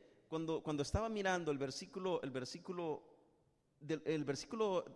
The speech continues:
eh, eh, traducido del original del hebreo, cuando dice que el creer, la explicación, es lo mismo que obedecer. Entonces, me tira San Juan tres dieciséis.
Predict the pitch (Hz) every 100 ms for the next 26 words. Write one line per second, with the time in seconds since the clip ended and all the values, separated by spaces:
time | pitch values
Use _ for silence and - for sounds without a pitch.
0 | 117 - 135 131 - 127 123 135 131 131
1 | 196 208 180 147 123 135 180 190 160 131
2 | 127 123 123 127 127 135 175 131 127 -
3 | - _ _ 147 135 - 135 143 165 147
4 | 110 - 101 120 - 156 151 147 143 -
5 | - _ - 151 147 143 151 151 139 127
6 | 117 110 113 214 202 - - _ _ _
7 | _ _ _ _ - - _ 143 214 208
8 | 214 - - - _ _ _ _ _ _
9 | _ 165 175 175 226 208 190 170 196 196
10 | 185 170 165 254 247 -